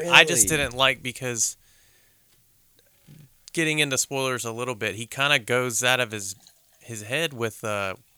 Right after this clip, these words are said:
Speaker 1: when he pulls the gun on the people and he takes
Speaker 2: Yeah.
Speaker 1: them hostage.
Speaker 2: Yes.
Speaker 1: Uh, I'm like, "Oh, I hate this guy. What is his deal?" Like, I, I mean, I don't,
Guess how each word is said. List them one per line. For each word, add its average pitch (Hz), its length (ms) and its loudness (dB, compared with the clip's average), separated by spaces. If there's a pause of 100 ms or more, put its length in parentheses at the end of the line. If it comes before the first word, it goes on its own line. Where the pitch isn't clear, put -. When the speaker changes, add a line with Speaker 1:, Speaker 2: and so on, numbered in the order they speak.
(320)
Speaker 1:
when 117 120 -10
he 113 100 -8
pulls 139 260 -8
the 139 100 -8
gun 147 280 0
on 123 160 0
the 117 60 -6
people 120 340 -10
and 107 100 -8
he 120 100 -10
takes 98 260 -6
Speaker 2:
Yeah. 117 160 4
Speaker 1:
them 127 120 -8
hostage. 127 600 -6
Speaker 2:
Yes. 104 440 4 (680)
Speaker 1:
Uh, - 220 -18 (140)
I'm 117 200 -4
like, 95 260 -6
"Oh, 139 120 -4
I 127 240 -6
hate 139 160 -12
this 135 160 -6
guy. 117 220 -2
What 123 200 -6
is 143 140 -8
his 135 140 -12
deal?" 131 360 -10
Like, 101 240 -6 (920)
I, 147 180 12
I 143 100 4
mean, 165 200 2
I 139 100 6
don't, 160 320 -2